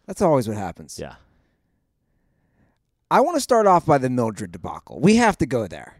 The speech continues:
Speaker 1: Can, can we go there? I, I know it's that time of year where we can go there. I posted this on Twitter today. It's probably the craziest video I've ever posted.
Speaker 2: Uh, now, are you gonna play the video? Is that part of the thing here?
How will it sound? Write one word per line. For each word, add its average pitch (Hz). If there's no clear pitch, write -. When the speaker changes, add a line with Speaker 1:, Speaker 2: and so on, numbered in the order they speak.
Speaker 1:
Can, 196
can 247
we 240
go 220
there? 208
I, 185
I 233
know 262
it's 233
that 254
time 226
of 196
year 170
where 143
we 139
can 131
go 123
there. 117
I 196
posted 226
this 156
on 135
Twitter 120
today. 104
It's 147
probably 381
the -
craziest 180
video 127
I've 113
ever 107
posted. 92
Speaker 2:
Uh, 113
now, 123
are 117
you 135
gonna 139
play 110
the 120
video? 139
Is 104
that 107
part 110
of 101
the 98
thing 110
here? 117